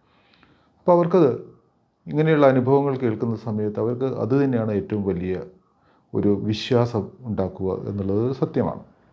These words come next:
അല്ലാതെ ഞാൻ പറയുന്നതോ ശാസ്ത്രം പറയുന്നതോ ഒന്നുമല്ല കാര്യം. അനുഭവങ്ങൾ ഉണ്ടാകുന്ന സമയത്ത് അത് കേൾക്കുമ്പോൾ എനിക്കും ഇതേ പ്രശ്നങ്ങളാണല്ലോ ഉള്ളത് എന്നുള്ള ഒരു ധൈര്യം അവർക്ക് കിട്ടും. അപ്പോൾ ഇവർക്കും അങ്ങനെ റിക്കവർ ചെയ്യാൻ പറ്റും എന്നുള്ളൊരു ധൈര്യം അവർക്ക് കിട്ടും.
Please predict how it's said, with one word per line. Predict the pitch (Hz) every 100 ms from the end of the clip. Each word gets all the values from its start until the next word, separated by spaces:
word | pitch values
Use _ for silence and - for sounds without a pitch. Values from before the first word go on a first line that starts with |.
| _ _ _ -
അല്ലാതെ | 104 110
ഞാൻ | 110 107 120
പറയുന്നതോ | 120 113 107 104 101 107 - - _ -
ശാസ്ത്രം | 107 104 127
പറയുന്നതോ | 113 113 117 120
ഒന്നുമല്ല | 117 117 107
കാര്യം. | 110 101 - - _ _ _ _ _ _ _ _ - 123
അനുഭവങ്ങൾ | 120 131 185 180 143
ഉണ്ടാകുന്ന | 110 95 98
സമയത്ത് | 95 92 92 90 139 165 -
അത് | 135
കേൾക്കുമ്പോൾ | 170 135 117 117 110 110
എനിക്കും | 117 120 151 147
ഇതേ | 117 117
പ്രശ്നങ്ങളാണല്ലോ | 104 - 104 98 95 92 95
ഉള്ളത് | 139 113 95 95 104 104 127
എന്നുള്ള | 110 127 - - - - _ 117
ഒരു | 104
ധൈര്യം | 101 98 113 104
അവർക്ക് | 92 87
കിട്ടും. | 90 85 101 101 - _ _ _
അപ്പോൾ | - 147 139
ഇവർക്കും | 127 143 147 151
അങ്ങനെ | 123 120 113
റിക്കവർ | 107 135 139
ചെയ്യാൻ | 123 120
പറ്റും | 110 104 131
എന്നുള്ളൊരു | 110 104 101
ധൈര്യം | 98 90 87 92
അവർക്ക് | 85 -
കിട്ടും. | 92 -